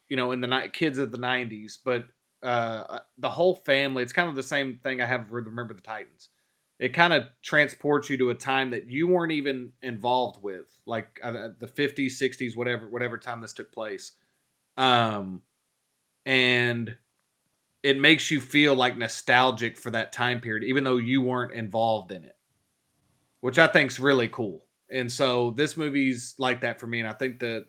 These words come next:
the cast is just incredible. It's one of the best, like, cast of kid actors of all time. Like, every casting is perfect. Like, every, uh, actor is casted perfectly in this. And it's just funny, it's heartwarming, it's sports.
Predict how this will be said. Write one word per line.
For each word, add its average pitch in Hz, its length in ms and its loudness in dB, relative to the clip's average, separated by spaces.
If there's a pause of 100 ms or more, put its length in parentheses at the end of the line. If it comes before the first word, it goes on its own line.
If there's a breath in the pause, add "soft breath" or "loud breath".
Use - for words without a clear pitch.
(100)
the 117 120 -8
cast 143 480 4
is 120 120 -10
just 120 160 -10
incredible. 123 500 -4
It's - 140 -8
one 143 100 -6
of 123 80 -10
the 117 60 -8
best, 123 400 -6 (240)
like, 110 200 -4 (1200)
cast 131 460 6
of - 140 -8
kid 127 180 2
actors 120 760 -2 (100)
of 101 100 -12
all 113 180 0
time. 113 380 -6
Like, 107 240 -6
every 135 640 4 (280)
casting 117 540 0
is 95 120 -10
perfect. - 560 -10 (120)
Like, 107 260 -10
every, 139 560 4 (280)
uh, - 40 -10 (220)
actor 117 420 2
is 98 100 -8
casted 110 500 -4
perfectly 104 520 -10
in 92 100 -14
this. 95 300 -20 (540 soft breath)
And 131 140 2
it's 123 140 2
just 120 220 0
funny, 143 480 2
it's - 240 -10
heartwarming, 131 720 0
it's 113 160 -10
sports. 131 760 2